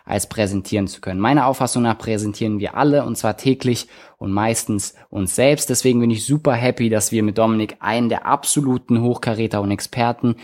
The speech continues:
auf diesem Fachgebiet heute am Start haben. Demnach, Amigo, schön, dass du da bist und herzlich willkommen in der Show.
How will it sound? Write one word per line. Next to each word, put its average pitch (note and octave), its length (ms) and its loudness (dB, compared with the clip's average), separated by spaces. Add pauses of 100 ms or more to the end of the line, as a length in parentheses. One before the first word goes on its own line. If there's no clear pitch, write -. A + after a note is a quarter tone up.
(160)
auf D#3 280 2
diesem D3+ 260 2
Fachgebiet A2+ 720 -2 (180)
heute B2 300 2
am G2+ 120 0
Start G2+ 340 0
haben. G2 240 -4 (360)
Demnach, C#3+ 260 4
Amigo, C#3+ 300 2
schön, E3 440 0
dass C#3+ 240 -2
du D#3+ 80 -6
da C3 240 0
bist C3+ 340 -6
und A#2+ 220 -8
herzlich C3 520 -6
willkommen C3+ 360 -2
in C3+ 100 0
der B2 120 0
Show. D#3+ 440 0